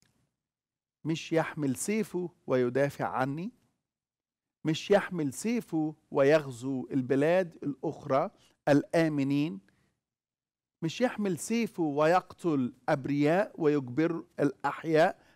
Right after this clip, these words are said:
على الإيمان بي، لكن إن أراد أحد أن يأتي ورائي فلينكر نفسه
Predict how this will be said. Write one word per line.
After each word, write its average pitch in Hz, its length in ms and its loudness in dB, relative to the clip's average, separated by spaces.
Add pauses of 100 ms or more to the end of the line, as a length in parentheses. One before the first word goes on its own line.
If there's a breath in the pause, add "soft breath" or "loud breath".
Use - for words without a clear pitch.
(100 soft breath)
على 151 280 4
الإيمان 143 600 -2
بي، 147 260 -8 (680)
لكن 185 400 0
إن 196 140 -6
أراد 233 440 0
أحد 147 500 -6 (1300)
أن 165 140 2
يأتي 190 480 2
ورائي 127 580 -4 (920)
فلينكر 160 800 0 (340)
نفسه - 360 -8